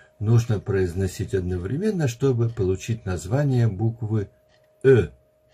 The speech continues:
"Е" и "о" вместе дают звук "э". В каком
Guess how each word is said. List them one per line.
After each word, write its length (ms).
"Е" 760
и 200
"о" 420
вместе 600
дают 400
звук 400
"э". 260
В 20
каком 460